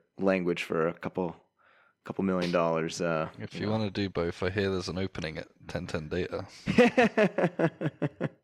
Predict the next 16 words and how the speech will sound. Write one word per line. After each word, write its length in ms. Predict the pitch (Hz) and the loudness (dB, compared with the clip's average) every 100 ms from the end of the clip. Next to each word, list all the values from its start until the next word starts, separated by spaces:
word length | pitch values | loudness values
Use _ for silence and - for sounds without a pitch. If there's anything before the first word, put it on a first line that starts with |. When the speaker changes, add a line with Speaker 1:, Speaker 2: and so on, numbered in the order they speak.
| _ _ _ _ _ _ _ _ _ _ _ _ - - - - - - - | _ _ _ _ _ _ _ _ _ _ _ _ -12 -12 -14 -20 -20 -4 4
Speaker 1:
All 80 | |
right. 260 | 107 101 92 - - - _ - | 6 6 4 -2 -20 -20 _ 4
Any 160 | 110 | 4
last, 420 | 110 107 110 - 110 | 6 6 4 4 6
uh, 300 | 104 98 92 - - | 6 4 0 -6 0
I 80 | |
mean, 160 | 104 107 | 2 4
I 60 | 101 | 4
feel 200 | 131 117 | 4 4
like 220 | 101 - | 2 0
it's 180 | 101 - | -2 4
hard 200 | 117 98 | 2 2
to 40 | |
top 280 | - 113 - | 2 2 4
that. 360 | 104 92 - | 4 4 0
Uh, 300 | 98 85 87 | 0 2 0